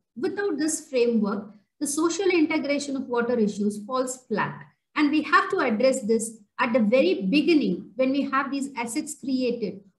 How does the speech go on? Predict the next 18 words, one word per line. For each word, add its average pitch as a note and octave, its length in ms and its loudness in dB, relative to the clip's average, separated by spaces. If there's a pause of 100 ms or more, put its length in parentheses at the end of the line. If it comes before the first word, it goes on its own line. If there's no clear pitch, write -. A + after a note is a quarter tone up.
or B3+ 120 2
when C4+ 140 4
we C4+ 260 -2
have D4 300 2
the D4+ 80 2
reuse, C#4 640 0 (220)
um, A3 400 4
strategies C#4 720 0
in A3 260 4
place, A#3 440 -2
we C4+ 200 -6
have E4+ 180 -2
to F#4+ 60 -8
also D4 500 -2 (140)
be, C#4 340 -4
back A#3+ 340 4
them C#4+ 260 2
up - 260 -2